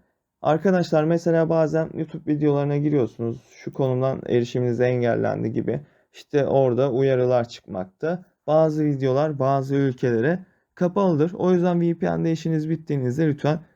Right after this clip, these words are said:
kapatın. Ben mesela bazen, e, yabancı kanalların videolarına giremiyorum. Engelleniyor. E,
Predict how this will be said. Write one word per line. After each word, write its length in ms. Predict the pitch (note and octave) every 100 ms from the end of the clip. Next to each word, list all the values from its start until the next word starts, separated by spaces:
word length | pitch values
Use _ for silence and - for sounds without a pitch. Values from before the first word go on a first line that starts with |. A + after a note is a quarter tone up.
| _
kapatın. 680 | - F#3 F#3 D#3+ - C3+ D3 -
Ben 140 | C#3+
mesela 460 | C#3+ C#3 C#3+ C#3+ C3+
bazen, 440 | C3+ C#3 C3 C#3+ C#3+ - - - -
e, 80 | B2+ C3
yabancı 840 | C3 C3 C#3 C#3 D3 C#3+ C#3+ D3+ - _ _ _ _ _ _ _ _ _ _
kanalların 560 | D3 C#3+ A#2+ A2 A2
videolarına 500 | D3+ D3+ A#2+ A#2 F3
giremiyorum. 840 | F#3 C3 C#3+ E3+ D3+ A#2 F#2 D#3 D#3+ -
Engelleniyor. 880 | C3+ C3+ C3+ C3 C3+ C3+ A#2 A#2+ F3 - _ _ _ _ _ -
E, 400 | C#3 C3+ C#3 C3+